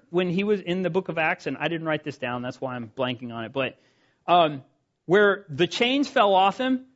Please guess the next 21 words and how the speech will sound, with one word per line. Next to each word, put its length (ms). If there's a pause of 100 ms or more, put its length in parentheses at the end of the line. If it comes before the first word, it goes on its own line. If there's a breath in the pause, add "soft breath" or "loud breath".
(100)
the 80
prison 380
gates 280
opened 340
up, 240 (300)
and 160
the 60
guard 420
was 140
getting 180
ready 200
to 60
kill 280
himself 480
because 300
he 160
thought 240
his 80
prisoners 440
had 160
escaped. 600